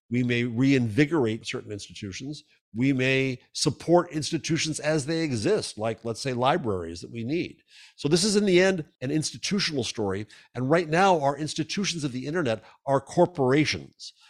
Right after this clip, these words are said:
And that was perhaps a necessary phase to go through because they had the investment necessary to do what they did. But again, Musk teaches us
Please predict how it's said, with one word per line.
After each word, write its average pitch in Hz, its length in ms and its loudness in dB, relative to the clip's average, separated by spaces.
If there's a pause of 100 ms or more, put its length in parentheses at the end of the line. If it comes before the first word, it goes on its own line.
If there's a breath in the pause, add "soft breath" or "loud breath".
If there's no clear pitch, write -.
(320 soft breath)
And 147 140 0
that 214 140 8
was 208 100 4
perhaps 196 560 6
a 151 60 2
necessary 139 580 2
phase 151 460 2
to 110 100 -8
go 98 180 -4
through 101 220 -6
because 107 240 -6
they 120 100 -2
had 127 140 -2
the 135 100 -2
investment 113 540 -2
necessary 110 560 -4
to 101 100 -16
do 104 400 -6 (220 soft breath)
what 98 180 -6
they 98 140 -6
did. 98 340 -2 (240 soft breath)
But 104 80 -4
again, 113 560 4 (500 soft breath)
Musk 135 520 6
teaches 117 400 -2
us - 480 -2